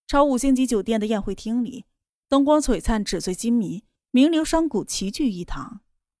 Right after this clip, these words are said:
摄像机在整个场景上扫过了一圈儿，最终定位在穿着一件白色的长裙，美艳的脸上勾着冷笑，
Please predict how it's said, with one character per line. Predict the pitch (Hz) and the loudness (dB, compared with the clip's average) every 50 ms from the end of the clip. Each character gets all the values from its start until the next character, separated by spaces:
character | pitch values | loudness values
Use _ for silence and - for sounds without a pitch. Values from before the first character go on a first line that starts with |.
| _ _ _ _ _ _ _ _ _ _ _ _ _ _ _ | _ _ _ _ _ _ _ _ _ _ _ _ _ _ _
摄 | - - 302 294 | -4 0 2 2
像 | 285 277 269 | 4 4 2
机 | 254 262 269 277 | 2 2 0 0
在 | 269 277 | 0 0
整 | 247 220 190 170 | 0 0 -2 -4
个 | 190 | -6
场 | - - 208 226 233 | -4 -4 -2 -2 -2
景 | 240 156 | -2 -4
上 | - 208 208 | -4 -4 -4
扫 | 202 - 185 165 - | -4 -4 -6 -8 -6
过 | - 247 262 | -4 -2 -2
了 | 226 | -2
一 | 175 165 160 | -2 -6 -8
圈 | 156 - - 196 | -8 -4 -2 -2
儿， | 185 185 208 - _ _ _ _ _ _ _ _ | -2 -4 -10 -14 _ _ _ _ _ _ _ _
最 | - 311 311 | -4 -2 2
终 | 269 285 285 | 4 2 2
定 | 262 302 294 269 | 4 4 4 4
位 | 240 214 196 | 4 2 0
在 | 180 - 202 185 160 180 - - | -2 -4 -4 -4 -4 -6 -10 -2
穿 | - 277 294 | 2 2 4
着 | 269 262 | 4 2
一 | 202 190 214 | -2 -2 -4
件 | - 254 226 190 | -2 -2 -2 -2
白 | - 160 165 190 | -2 -4 -4 -4
色 | - 285 247 | -2 -2 -2
的 | 196 180 | -2 -2
长 | - - 180 180 196 | -4 -4 -6 -6 -6
裙， | - - 165 160 160 202 _ _ _ _ - | -8 -8 -8 -8 -8 -8 _ _ _ _ -2
美 | - 247 254 | 2 4 4
艳 | 269 330 359 311 | 4 4 4 4
的 | 285 | 4
脸 | 240 233 196 160 | 2 2 0 -2
上 | - 226 226 | -2 -4 -4
勾 | 226 - 269 | -2 -4 -4
着 | 269 330 277 | -2 0 -2
冷 | 208 175 254 254 | -2 -2 -6 -8
笑， | - - 294 262 208 - | -8 -6 -6 -6 -6 -8